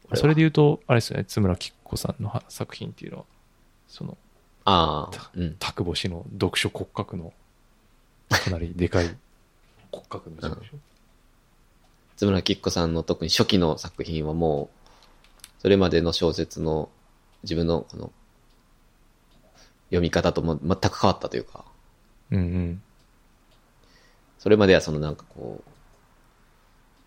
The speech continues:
Speaker 1: えー、余命がね、あと何ヶ月とか、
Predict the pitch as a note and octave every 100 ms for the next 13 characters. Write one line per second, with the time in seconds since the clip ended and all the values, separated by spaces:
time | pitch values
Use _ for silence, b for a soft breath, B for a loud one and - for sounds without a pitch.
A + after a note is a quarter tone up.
0 | _ _ _ _ - - - F2 F2+ F2
1 | F2 F2 G#2+ - - E2+ D#2+ D#2+ E2 D2
2 | - - - C2+ - -